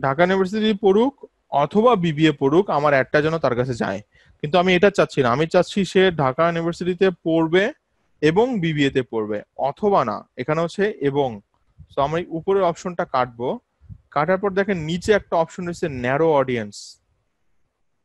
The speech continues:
টার্গেটিংটা আমি আরেকটু close targeting করতেছি,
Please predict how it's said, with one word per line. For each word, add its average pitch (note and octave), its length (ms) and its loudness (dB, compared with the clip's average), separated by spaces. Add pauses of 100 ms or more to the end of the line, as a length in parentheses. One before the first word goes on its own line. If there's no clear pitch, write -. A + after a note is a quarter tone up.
(1300)
টার্গেটিংটা D#3 560 -2 (140)
আমি E3 140 -4 (200)
আরেকটু C#3 320 -4 (240)
close F3+ 220 0 (120)
targeting C#3+ 320 -2 (100)
করতেছি, G#2+ 360 -14